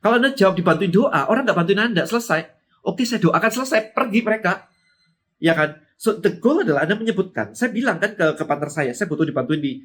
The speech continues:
finance, saya butuh dibantuin di bagian ngeset job desk dan K P I tim saya. Tim saya nggak nyampe target terus nih, K P I udah di set, nggak nyampe lagi nih. Ini harus diapain nih?" Nah, saya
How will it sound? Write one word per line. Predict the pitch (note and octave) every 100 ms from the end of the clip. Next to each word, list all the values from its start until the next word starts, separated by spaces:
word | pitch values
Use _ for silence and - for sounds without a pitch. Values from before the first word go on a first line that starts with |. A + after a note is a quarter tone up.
| _ _
finance, | C#3+ C3 D3+ B2+
saya | E3
butuh | D#3+ D3
dibantuin | - B2+ D3+
di | D3
bagian | A#2 C#3 B2 - _ _
ngeset | - D3 F3 -
job | D3+ -
desk | D3+ D3+
dan | C#3 B2 A#2 _
K | D3+
P | D3+
I | D3 D3
tim | D#3
saya. | D3 D3 A#2+
Tim | D#3
saya | F3 G3 G#3 - _ _
nggak | - -
nyampe | E3 D#3+ -
target | F3+ E3+ D#3
terus | G#3 F3
nih, | D#3+ D#3
K | -
P | E3+ F3
I | G3+
udah | E3
di | D3+
set, | D3+ G#3+
nggak | D#3+ D#3
nyampe | D#3 D3+ D3+
lagi | F3 F3
nih. | D3+ _ _ -
Ini | G#3
harus | D#3+
diapain | - C3+ - F#3
nih?" | E3+ D3+ _ _ _
Nah, | - C#3
saya | F#3+ A#3 -